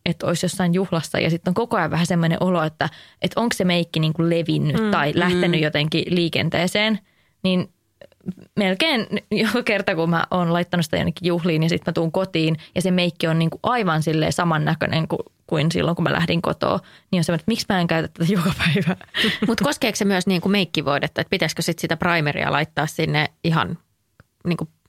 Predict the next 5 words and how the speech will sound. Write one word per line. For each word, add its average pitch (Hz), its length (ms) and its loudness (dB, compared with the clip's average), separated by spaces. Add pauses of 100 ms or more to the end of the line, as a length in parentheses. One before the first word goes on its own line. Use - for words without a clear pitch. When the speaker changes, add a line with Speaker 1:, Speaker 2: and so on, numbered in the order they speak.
(220)
Speaker 4:
meikin 190 320 0
alle, 131 260 0 (260)
niinku 208 220 0
meikkivoiteen 185 720 0
alle? 170 240 0